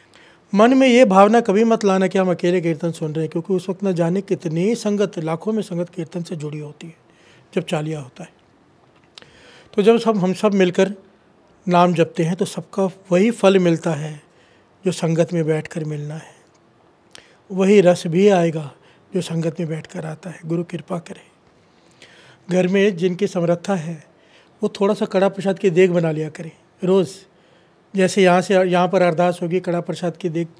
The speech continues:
को भोग लगाया जाएगा, आप भी वहाँ पर भोग लगाइए और सारे परिवार को बांटिए वो कड़ा प्रसाद। और जिनकी समर्था नहीं है, समझो कोई,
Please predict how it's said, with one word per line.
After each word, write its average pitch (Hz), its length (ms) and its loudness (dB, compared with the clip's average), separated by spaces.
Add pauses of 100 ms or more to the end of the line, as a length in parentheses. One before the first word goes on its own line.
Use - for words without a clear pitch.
को 170 100 -12
भोग 160 180 -2
लगाया 160 220 -2
जाएगा, 156 320 -8 (400)
आप 196 140 -2
भी 185 140 2
वहाँ 185 200 4
पर 180 140 -2
भोग 160 200 -2
लगाइए 156 380 -6 (480)
और 180 60 -4
सारे 180 240 2
परिवार 170 400 0
को 175 120 -4
बांटिए 160 340 -4
वो 165 100 -4
कड़ा 160 220 -10
प्रसाद। 165 380 -18 (1120)
और 214 60 0
जिनकी 233 280 0
समर्था 233 420 0
नहीं 233 180 2
है, 196 80 0
समझो 180 300 -4
कोई, 196 240 -2